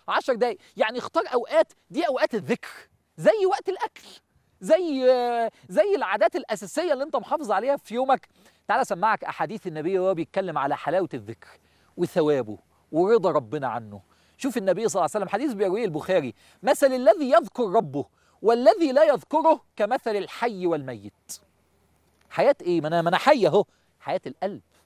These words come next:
احتياجات الروح. "مثل الذي يذكر ربه والذي لا يذكره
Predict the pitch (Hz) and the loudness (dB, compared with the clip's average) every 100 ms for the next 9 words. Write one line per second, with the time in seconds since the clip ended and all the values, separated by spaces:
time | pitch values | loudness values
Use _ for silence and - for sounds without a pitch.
0 | _ _ _ _ 165 - - 170 139 196 | _ _ _ _ -10 -10 -2 0 2 0
1 | 156 113 180 143 - - _ _ _ _ | -2 -8 -8 -8 -14 -20 _ _ _ _
2 | _ _ _ _ _ _ _ _ _ _ | _ _ _ _ _ _ _ _ _ _
3 | - _ 165 160 165 151 185 151 160 160 | -20 _ -2 0 0 0 -2 0 -2 -2
4 | - 120 127 101 104 _ _ _ _ 139 | -6 -4 -4 -6 -14 _ _ _ _ -2
5 | 147 175 165 165 175 131 196 220 | 0 0 0 0 0 -2 -6 -6